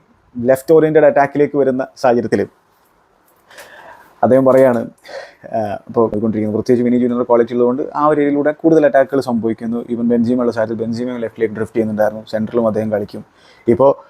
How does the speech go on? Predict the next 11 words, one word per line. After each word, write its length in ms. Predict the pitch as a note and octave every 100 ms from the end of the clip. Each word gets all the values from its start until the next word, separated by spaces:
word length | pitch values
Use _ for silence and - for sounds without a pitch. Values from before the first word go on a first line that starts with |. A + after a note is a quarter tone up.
| _ B2+
ജൂഡ് 140 | C3+ C#3+
ബെല്ലിംഗ്ഹാമും 460 | D3 C#3+ C#3+ D3 C#3
ആ 40 | C3+
ഒരു 80 | C3
ഏരിയയിൽ 160 | B2 B2
കളിക്കുന്നുണ്ട്, 360 | A2+ A#2 B2 C#3
ബാക്കിയുള്ളവരൊക്കെ 540 | C3 - C3 C3 B2 B2+
ആ 20 | A#2+ A#2+
ഏരിയയിൽ 260 | A2+ A2+ A2+
കളിക്കുന്നുണ്ട്. 460 | G#2 - A#2 G#2 F#2 _ _ _ _ -
പിന്നെ 200 | C3+